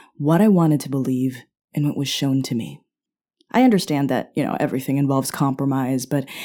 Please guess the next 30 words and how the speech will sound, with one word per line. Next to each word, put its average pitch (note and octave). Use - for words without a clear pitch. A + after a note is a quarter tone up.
it G#3
got A3
to C#4+
a B3+
point A#3
where F3
I E3+
had E3+
to E3+
make E3
that D#3
choice F#3
because D3+
it C#3+
was C#3+
already D#3+
costing D3+
me C#3
my C3+
peace -
of C3
mind. C3+
You C#3
know, D#3+
I'd F#3
wake E3+
up E3+
in D3+
the D3
morning D3